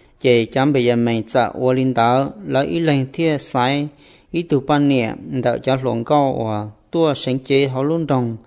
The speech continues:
xì lọ thia cho khía lỡ. Chỉ lỡ trạc á mồ, cho họ lỡ chính trả, thia trả một thị khó lỡ tì, cú rồng,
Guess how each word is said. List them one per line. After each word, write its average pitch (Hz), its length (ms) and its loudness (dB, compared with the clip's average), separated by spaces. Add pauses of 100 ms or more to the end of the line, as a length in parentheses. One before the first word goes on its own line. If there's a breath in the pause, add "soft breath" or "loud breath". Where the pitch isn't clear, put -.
(300 soft breath)
xì - 200 -2
lọ 113 380 2
thia 160 440 0 (160)
cho 147 300 2
khía 127 200 0
lỡ. 127 280 2 (540 soft breath)
Chỉ 110 200 0
lỡ 135 340 0
trạc 131 180 -2
á 156 200 2
mồ, 110 380 0 (200)
cho 127 140 0
họ 123 280 0
lỡ 127 160 2
chính 160 220 -4
trả, 120 580 -2 (520 soft breath)
thia 160 200 0
trả 131 240 2
một 123 240 0
thị 120 240 -4
khó 120 260 2
lỡ 127 160 0
tì, 135 360 -2 (180)
cú 165 340 -2 (160)
rồng, 127 320 0